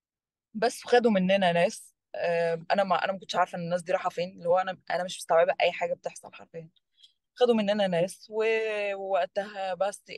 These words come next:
بقى اللي على مزاجه يمشي، "قوم انت امشي." فقمت امشي. بعدها وقفني تاني، كان في شرط-، يعني حد من الجيش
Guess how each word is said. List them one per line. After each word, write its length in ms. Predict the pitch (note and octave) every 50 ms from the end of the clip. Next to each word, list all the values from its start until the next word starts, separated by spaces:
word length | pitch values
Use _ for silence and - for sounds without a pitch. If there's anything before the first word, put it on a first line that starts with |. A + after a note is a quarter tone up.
| - - -
بقى 360 | F#3+ F#3 D#3 E3+ - - - _ -
اللي 180 | - G3+ G3 G#3
على 160 | F#3+ G3 G3+
مزاجه 360 | G#3 G#3 G#3 F#3 A#3+ B3+ C4 B3 C4+ A#3+
يمشي، 380 | G#3+ F#3+ F3 - - - - _ _
"قوم 160 | - A3+ A#3
انت 200 | A3 G3 F3 -
امشي." 300 | E3+ D#3+ D3 - - - _ _ _ _ _ _ _ _ _
فقمت 340 | - - C3 E3 F#3 E3 -
امشي. 340 | E3+ D#3+ D#3 - - - - _ _ _ _ _ _ -
بعدها 920 | F3 F3 F3 F3 F3 F#3+ G3+ G#3 G#3+ A3 G#3 G#3 G#3 G3 G3 F#3+ F3+ F3+ F3+ - - - -
وقفني 460 | F3 F3 - - G3 - - G3+ F#3+
تاني، 460 | - F#3 F#3+ G3 F#3+ F#3+ F#3+ F3+ E3+ _ -
كان 180 | - E3+ E3+
في 340 | D#3 - F3 F3+ F3+ E3+ E3+
شرط-، 320 | D#3+ - F3 E3 - _ _ - -
يعني 400 | - D#3 D#3 C#3 C3+ C#3+ C#3+ - _ _ _ _ _ _ _ _ _ _ -
حد 220 | - - F3 E3+
من 140 | E3+ E3+ E3
الجيش 340 | D#3+ D#3+ F3 G3 A3+ -